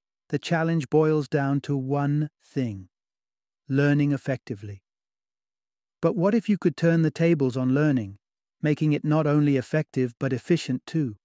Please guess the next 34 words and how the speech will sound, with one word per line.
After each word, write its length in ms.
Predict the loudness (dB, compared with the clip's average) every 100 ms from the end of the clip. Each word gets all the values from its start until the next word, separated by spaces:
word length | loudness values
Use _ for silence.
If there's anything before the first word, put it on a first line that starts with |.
| _ _ _ _ _ _ _
Yes, 500 | 0 0 -2 -14 -20 _
it's 180 | -6 -6
possible. 600 | -4 -4 -2 -8 -10 -14 _ _ _ _ _ _ _
And 160 | 0
it 80 | 2
all 220 | 2 2
starts 500 | 0 -2 -2 -2 -4
with 140 | -4 -2
understanding 760 | 0 -2 -2 0 2 2 0
the 180 | 0 2
intricate 460 | 0 0 -2 -4 -2
dance 400 | -2 -2 -4 -8
of 140 | -2
memory 360 | 0 0 0 -2
formation 600 | -2 -2 -2 -2 -4 -4
in 140 | -2
your 120 | -2
brain. 420 | -2 -2 -4 -8 -14 _ _ _ _ _
By 160 | 0 4
the 140 | 4
end 180 | 6 4
of 100 | 2
this 180 | 0 4
auditory 480 | 2 2 2 0
journey, 340 | 2 2 2 2
you'll 240 | 2 0
be 160 | 0 0
armed 320 | 2 2 2
with 160 | 0 0
robust 640 | -2 0 0 -2 -4 -18
strategies 680 | -20 -2 0 0 -2 -4 -2
and 140 | 0 0
intriguing 500 | 0 2 2 2 0
insights 540 | 0 -2 -4 -6 -10